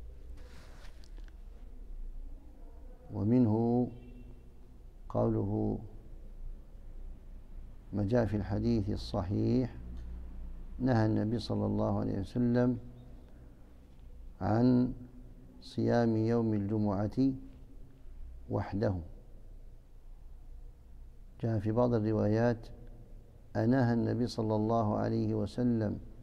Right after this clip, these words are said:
عن أن يفرد يوم الجمعة بالصيام؟" فقال جابر رضي الله تعالى عنهما في الحديث، قال: "نعم،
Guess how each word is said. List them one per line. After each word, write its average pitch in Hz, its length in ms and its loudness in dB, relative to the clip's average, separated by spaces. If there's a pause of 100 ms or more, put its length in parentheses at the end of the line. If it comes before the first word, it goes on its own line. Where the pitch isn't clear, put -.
(760)
عن 113 460 4 (280)
أن 110 220 4
يفرد 110 720 2 (1120)
يوم 120 360 6
الجمعة 110 600 4
بالصيام؟" 107 800 4 (1600)
فقال 123 500 6
جابر 117 420 4
رضي 101 380 2
الله 101 280 2
تعالى 110 360 2
عنهما 104 460 2
في 98 80 0
الحديث، 107 520 0 (120)
قال: 104 300 2
"نعم، 120 300 6